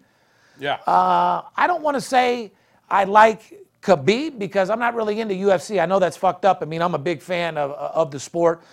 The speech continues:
Speaker 2: big fan of what Dana White did, the Fertittas, what they did to their billion-dollar, uh, enterprise over there. I'm more exciting of the financial end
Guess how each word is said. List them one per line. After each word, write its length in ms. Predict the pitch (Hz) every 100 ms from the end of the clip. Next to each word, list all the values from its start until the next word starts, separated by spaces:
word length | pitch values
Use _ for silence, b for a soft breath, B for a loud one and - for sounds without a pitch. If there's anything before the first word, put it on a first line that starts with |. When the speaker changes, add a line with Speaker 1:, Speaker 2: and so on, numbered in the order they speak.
| b b -
Speaker 2:
big 180 | 175
fan 240 | - 175 170
of 60 |
what 160 | 151 143
Dana 240 | 160 165
White 300 | 147 151 156
did, 240 | 139 156 131
the 80 | 117
Fertittas, 540 | 139 - 165 151 127
what 160 | 151 151
they 120 | 143
did 340 | 127 151 120 -
to 240 | 127 123 110
their 120 | 127
billion-dollar, 760 | 113 165 151 147 147 147 139 - b b
uh, 140 | 135 143
enterprise 480 | 156 151 160 147 139
over 160 | 147
there. 160 | 151 151
I'm 120 | 202
more 160 | 208 180
exciting 440 | - 196 180 165
of 100 | 151
the 80 | 139
financial 560 | 165 156 180 175 190
end 220 | 190 190